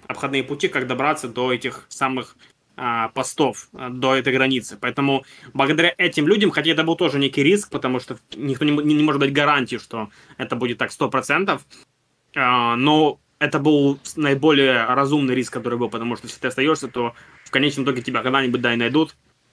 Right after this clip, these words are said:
а, а так ты, ну, так у тебя был более реальные шансы. Поэтому через этих людей м-, мы доехали до границы и потом просто свободно перешли эту границу, потому что,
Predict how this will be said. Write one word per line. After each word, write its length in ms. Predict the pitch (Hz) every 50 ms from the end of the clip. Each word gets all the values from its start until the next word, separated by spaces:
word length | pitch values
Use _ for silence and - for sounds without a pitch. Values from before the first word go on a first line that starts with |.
| _ _ _ _ _ _ _ _ _ _ _ -
а, 280 | 123 120 117 - 117 117
а 40 |
так 260 | - - 135 131 - -
ты, 400 | - 135 127 123 120 117 104 - _ - _ _ -
ну, 240 | - 127 131 123 123
так 140 | 120 131 123
у 20 | -
тебя 140 | - 127 123
был 100 | 123 123
более 280 | 123 131 131 123 123
реальные 280 | 117 117 117 113 113 107
шансы. 340 | - 117 113 107 104 - 107
Поэтому 540 | 104 120 123 - 139 135 135 135 135 127 - - - - -
через 440 | - - 165 175 170 165 156 - -
этих 340 | 156 147 139 135 120 - -
людей 280 | 135 131 127 131 123 117
м-, 140 | 113 107 104 -
мы 440 | 92 117 110 113 117 120 123 131
доехали 440 | 123 123 123 123 117 - - - 107
до 340 | 104 107 127 123 113 101 - _ _ _ -
границы 460 | 127 127 131 143 165 175 165 - 139 113
и 20 |
потом 280 | 117 117 127 135 127 107
просто 240 | 131 127 123 -
свободно 360 | - - 120 120 131 127 117 101
перешли 320 | - 117 107 - 127 120
эту 80 | 107 117
границу, 280 | 117 123 143 156 143 -
потому 160 | 123 113 107
что, 160 | - - 110